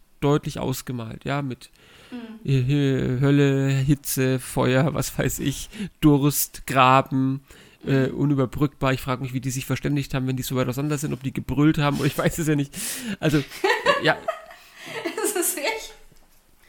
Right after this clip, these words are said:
Speaker 1: Ähm, also, vielleicht, ja,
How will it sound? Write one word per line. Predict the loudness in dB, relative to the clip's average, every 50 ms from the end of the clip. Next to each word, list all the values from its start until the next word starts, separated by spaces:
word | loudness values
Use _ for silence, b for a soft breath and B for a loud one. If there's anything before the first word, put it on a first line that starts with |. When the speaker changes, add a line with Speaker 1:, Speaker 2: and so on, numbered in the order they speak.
| b b b b _ 0
Speaker 1:
Ähm, | 2 4 4 6 4 4 2 -2 -4 0 2
also, | 4 4 2 0 -4 -14 -20 -16 -4
vielleicht, | 2 4 4 4 4 2 -2 -10 -14 -16 -18 -14 -12 -12 -12 -12 -14 -18 -6
ja, | -2 0 2 2 2 0